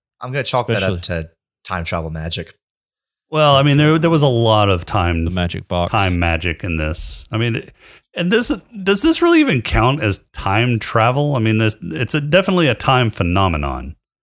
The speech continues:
Speaker 2: Yeah, it's
Speaker 3: I
Speaker 2: not
Speaker 3: guess you
Speaker 2: time
Speaker 3: could say, I guess you could
Speaker 2: traveling.
Speaker 3: say it's time travel with the communication. So the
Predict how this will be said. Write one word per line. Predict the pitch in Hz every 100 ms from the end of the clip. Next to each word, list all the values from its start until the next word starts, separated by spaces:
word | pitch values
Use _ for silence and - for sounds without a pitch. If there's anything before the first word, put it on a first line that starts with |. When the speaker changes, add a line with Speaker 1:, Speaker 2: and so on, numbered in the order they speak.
| _ _ _ _ _ _ 156 - _ _ _ _ _
Speaker 2:
Yeah, | 143 135 127
it's | -
Speaker 3:
I |
Speaker 2:
not | 139
Speaker 3:
guess | 202 110
you |
Speaker 2:
time | 92
Speaker 3:
could | 147
say, | - - 80
I | 98 117 135
guess | 151 156
you |
could | 156 143
Speaker 2:
traveling. |
Speaker 3:
say | 135 156
it's | 131 -
time | 131 131 117
travel | - 113 107 98 90
with | 95 90
the | 101
communication. | - 104 87 78 - 135 - 71 69 -
So | - -
the | 98